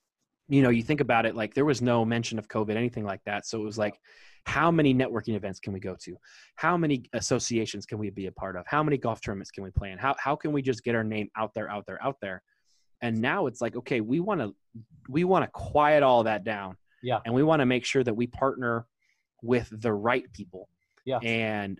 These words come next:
Speaker 1: find the right vendors to work with, the right subcontractors, so
Speaker 2: Yep.
Speaker 1: that we don't have to get huge to ma-, to be profitable.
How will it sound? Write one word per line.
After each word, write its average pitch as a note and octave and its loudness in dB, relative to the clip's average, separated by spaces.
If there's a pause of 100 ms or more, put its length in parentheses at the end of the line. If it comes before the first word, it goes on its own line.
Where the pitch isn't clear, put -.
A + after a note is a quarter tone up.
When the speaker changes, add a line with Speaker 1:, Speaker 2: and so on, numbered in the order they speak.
Speaker 1:
find C#3 0
the A#2+ 2
right A#2+ 2
vendors A2+ -2
to A#2 -6
work G#2+ -6
with, G2+ -6
the A2+ -4
right B2+ -2
subcontractors, G#2+ -6
so B2+ -4
Speaker 2:
Yep. A#2+ 2
Speaker 1:
that A#2 2 (640)
we D#3 4
don't F3 2
have F#3 -2
to F3 -2
get B2+ -2
huge A2+ -2
to C3 0
ma-, C#3 4 (120)
to C#3 0
be C#3+ 2
profitable. B2+ -2